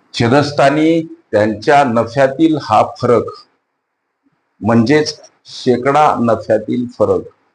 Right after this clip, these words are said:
अठरा टक्के. लक्ष द्या, सूत्रासोबत गुणिला शंभर. आता हा भाग द्या, अठरा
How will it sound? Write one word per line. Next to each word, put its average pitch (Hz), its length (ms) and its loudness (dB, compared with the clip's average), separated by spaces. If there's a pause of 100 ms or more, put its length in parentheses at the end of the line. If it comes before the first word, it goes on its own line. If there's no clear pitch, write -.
(480)
अठरा 107 440 0 (180)
टक्के. - 320 -12 (1700)
लक्ष 101 300 -2
द्या, - 280 -10 (1200)
सूत्रासोबत 143 960 0 (380)
गुणिला 127 440 2 (320)
शंभर. 101 640 -4 (2000)
आता - 180 -2
हा 123 260 2
भाग 127 340 0
द्या, 92 240 0 (800)
अठरा 101 460 -2